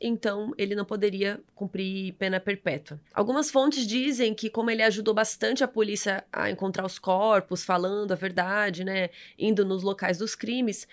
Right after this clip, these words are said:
a sentença dele foi reduzida pra vinte e dois anos.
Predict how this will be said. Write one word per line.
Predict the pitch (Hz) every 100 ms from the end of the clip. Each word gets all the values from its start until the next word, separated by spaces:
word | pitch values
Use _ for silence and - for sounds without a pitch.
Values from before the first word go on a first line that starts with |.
| -
a | -
sentença | - 233 233 233
dele | 220 208
foi | 214 214
reduzida | 220 220 208 214
pra | 226
vinte | 196 220 220
e |
dois | 220 247 202
anos. | 190 170 170 -